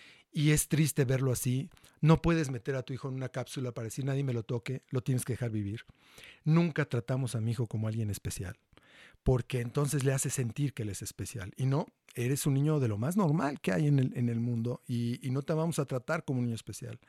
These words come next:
Algo que, que ahorita me, me, me acordé que me encantó de él fue que entra a secundaria y, eh, la escuela en la que iba tiene, tiene una escuela de teatro impresionante. Se han ido a Broadway, a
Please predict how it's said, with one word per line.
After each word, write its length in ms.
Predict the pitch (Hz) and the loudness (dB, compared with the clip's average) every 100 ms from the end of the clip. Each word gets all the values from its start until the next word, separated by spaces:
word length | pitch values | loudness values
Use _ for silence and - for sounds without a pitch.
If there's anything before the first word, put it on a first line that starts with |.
| _ - - - - - | _ -20 -20 -20 -20 -6
Algo 180 | - 233 | 0 2
que, 260 | 185 160 170 | 4 2 2
que 120 | 143 | 2
ahorita 260 | 143 143 185 | 4 4 2
me, 200 | 165 127 | 2 0
me, 160 | 127 | -4
me 260 | 165 131 127 | -4 -2 -2
acordé 480 | 117 - 117 127 123 | -2 -4 -4 -4 -4
que 100 | 131 | -4
me 100 | 117 | -6
encantó 480 | 107 - 110 101 123 | -8 -8 -8 -6 -6
de 120 | 110 | -6
él 120 | 120 | -8
fue 220 | - 113 | -8 -10
que 260 | - 127 113 _ _ - - - - _ _ _ _ _ - | -6 -8 -8 _ _ -20 -20 -20 -20 _ _ _ _ _ -4
entra 260 | 170 160 | -2 -2
a 20 | 190 | -2
secundaria 680 | 165 - 131 123 101 107 - _ _ _ _ _ _ _ - _ _ _ _ _ - | -4 -2 -2 -2 -2 -8 -12 _ _ _ _ _ _ _ -20 _ _ _ _ _ -2
y, 340 | 143 143 147 - | 2 2 0 0
eh, 200 | 151 - | -2 0
la 100 | 139 | -2
escuela 300 | 131 151 156 | 0 2 2
en 60 | 160 | 2
la 100 | 143 | 2
que 120 | 147 | 2
iba 200 | 131 139 | 2 0
tiene, 420 | 135 131 135 143 123 - | 0 0 0 -2 -8 -6
tiene 240 | 131 135 | -2 2
una 120 | 143 | 0
escuela 280 | 131 131 131 | 0 0 2
de 140 | 131 | 0
teatro 340 | - 131 - 131 | 0 -2 0 0
impresionante. 640 | 117 101 - 120 185 - 107 | 0 -2 -2 -2 -2 -2 -2
Se 140 | 127 | 0
han 120 | 120 | 0
ido 260 | 120 120 113 | 2 2 0
a 80 | 101 | 0
Broadway, 680 | 117 127 131 117 113 104 98 | 2 2 2 0 -2 -4 -6
a 180 | 98 | -10